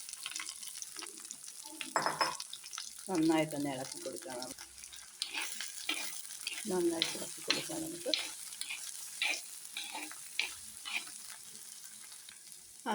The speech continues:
കടുക് പൊട്ടിച്ച് എണ്ണയിലിട്ട് നല്ലതുപോലെ ഒന്ന് നമ്മൾ ഇളക്കി കൊടുക്കണം.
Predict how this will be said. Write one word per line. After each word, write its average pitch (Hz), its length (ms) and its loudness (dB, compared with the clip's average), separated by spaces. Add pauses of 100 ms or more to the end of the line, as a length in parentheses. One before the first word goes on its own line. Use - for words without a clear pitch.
(140)
കടുക് 185 360 8
പൊട്ടിച്ച് 175 400 6
എണ്ണയിലിട്ട് 170 460 8 (100)
നല്ലതുപോലെ 165 720 6
ഒന്ന് 330 200 8
നമ്മൾ 151 180 4 (580)
ഇളക്കി 156 320 4
കൊടുക്കണം. 151 460 0